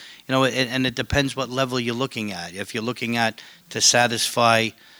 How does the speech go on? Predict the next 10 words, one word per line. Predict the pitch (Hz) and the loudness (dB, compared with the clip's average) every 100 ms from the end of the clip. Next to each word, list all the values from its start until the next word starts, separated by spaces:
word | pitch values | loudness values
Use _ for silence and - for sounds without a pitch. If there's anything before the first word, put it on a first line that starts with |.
| - | -8
some | - 127 117 | -4 -2 -2
sort | - 123 117 | 0 2 2
of | 110 98 - 113 | -2 -8 -18 -6
grant, | 113 117 135 131 110 - | -2 2 4 4 0 -4
there's | 113 110 101 | -6 -4 -2
certain | - 117 104 110 104 104 | -2 -2 -4 -10 -10 -4
boxes | 110 123 - 117 98 | 2 2 0 -4 -4
you | 104 | -2
gotta | 104 101 98 | -2 -2 -4
check. | - 104 90 - | -4 -4 -6 -10